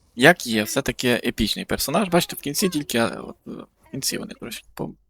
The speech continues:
помирали. От, але нічого, це ще, е, прокачується дерево стихій. От, і, е, покращується. До речі, зараз покажу, наскільки воно, е, в мене, е, покращено.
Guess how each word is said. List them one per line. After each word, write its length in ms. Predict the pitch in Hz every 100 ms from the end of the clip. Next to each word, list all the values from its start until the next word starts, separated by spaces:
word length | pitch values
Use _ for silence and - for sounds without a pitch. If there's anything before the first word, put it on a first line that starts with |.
| -
помирали. 500 | - 190 226 196 165 - - - _ _ _ _ _ -
От, 200 | 156 240
але 160 | 247
нічого, 320 | 202 - 107
це 140 | 104 131
ще, 200 | - 131
е, 440 | 120 - 113 101 -
прокачується 1040 | - 135 131 120 127 120 - 120 120 117 113
дерево 380 | 135 131 117 123
стихій. 440 | - 151 233 208 - _ _ _ _ _ _ _ _ _ -
От, 320 | 143 127 -
і, 180 | 147 165 - _ _ _ _ -
е, 280 | 110 110 120 _ _ _ _
покращується. 720 | 147 147 117 90 - 104 -
До 140 | 113 185
речі, 140 | 120
зараз 240 | 120 117 117
покажу, 380 | - 131 127
наскільки 440 | 117 113 - 113 120
воно, 260 | 120 120
е, 60 | - - _ _
в 240 | - - 131
мене, 300 | 175 190 180 _ _ _ _ _ _ _ -
е, 120 | 123
покращено. 760 | - 135 143 139 135 - 135 135